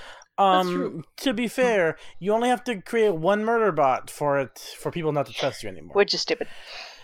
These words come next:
Speaker 1: It's true.
Speaker 2: <laughs>
Speaker 1: Like,
Speaker 2: Yeah.
Speaker 1: <laughs> that is true. But also, he didn't make Ultron. Like, everyone says he did, but no, all he did was, um, bring Ultron to life.
Speaker 3: He gave
Speaker 1: Uh,
Speaker 3: it,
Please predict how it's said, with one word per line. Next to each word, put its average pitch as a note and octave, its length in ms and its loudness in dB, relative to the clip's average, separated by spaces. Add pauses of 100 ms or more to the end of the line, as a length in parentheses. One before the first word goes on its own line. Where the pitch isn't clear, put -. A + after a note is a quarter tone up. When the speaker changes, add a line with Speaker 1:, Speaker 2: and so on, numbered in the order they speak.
(360)
Speaker 1:
It's - 320 8
true. C#3+ 400 6
Speaker 2:
<laughs> - 40 -12 (600)
Speaker 1:
Like, D3 280 -10
Speaker 2:
Yeah. F#3+ 340 2 (100)
Speaker 1:
<laughs> - 120 -10
that A3+ 80 2
is G#3 120 4
true. D3 220 -2 (180)
But A3 500 4 (320)
also, E3+ 760 2
he A#3+ 480 -4
didn't C4+ 380 -2
make G#3 340 -2 (260)
Ultron. G3 380 -2 (180)
Like, D3+ 140 0
everyone A#3+ 380 2
says B3 280 0
he A3 100 -6
did, G#3 300 0
but D3 160 -4
no, G3 160 0
all E3 160 2
he F#3 140 -4
did F3 280 2
was, C#3 380 -2 (560)
um, B2+ 540 0 (540)
bring D#3 420 0
Ultron C#3 480 0
to C3 100 -4
life. - 420 -6
Speaker 3:
He G#3 140 4
gave G#3 180 2
Speaker 1:
Uh, G3+ 40 2
Speaker 3:
it, F#3 100 2